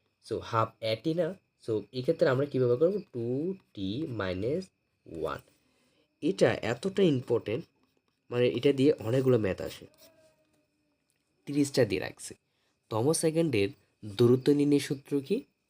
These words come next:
U plus half A into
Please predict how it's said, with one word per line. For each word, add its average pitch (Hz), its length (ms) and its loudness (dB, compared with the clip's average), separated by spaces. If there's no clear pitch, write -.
U 127 160 2
plus 90 280 -10
half 95 220 -2
A 101 200 -4
into 139 260 -6